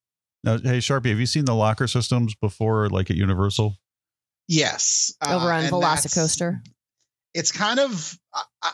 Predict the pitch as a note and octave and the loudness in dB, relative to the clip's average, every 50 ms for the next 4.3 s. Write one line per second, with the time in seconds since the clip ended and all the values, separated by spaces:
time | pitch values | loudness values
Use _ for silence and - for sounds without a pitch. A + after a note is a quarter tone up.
0 | - D#3+ F3+ F#3 F3+ F3+ E3+ D3+ - - A3 G#3+ A3+ A#3 A3 F#3 - F#3 F3 E3+ | -2 -2 -2 0 -2 -2 -4 -2 -2 0 0 0 0 0 -2 -4 -2 0 0 2
1 | F3+ F3 D3+ D#3 E3 D#3+ D#3 F3+ E3+ D#3 B2+ C3 D3 D3+ - F3+ E3 D#3+ E3 E3 | 0 0 0 -2 -2 -2 -2 -2 -2 -2 -2 -2 -4 -4 -4 -6 -4 -4 -4 -4
2 | D#3 F3 E3 D#3+ D#3+ E3 D#3+ D#3 - - - - - - - D#3 C#3 B2 C#3 C3+ | -4 -4 -4 -2 -2 -2 -2 -2 -2 -4 -4 -6 -8 -6 -4 -2 0 0 0 0
3 | - - - - D3 - - D#3+ D3 C#3+ - B2+ - - C3+ B2+ B2+ B2+ - - | 0 -2 -4 -4 -4 -2 -2 -4 -4 -6 -6 -6 -4 -2 -2 0 -2 -2 -2 -2
4 | E3 D#3 D#3 D#3 D#3 D#3 | -2 0 0 -2 -2 -4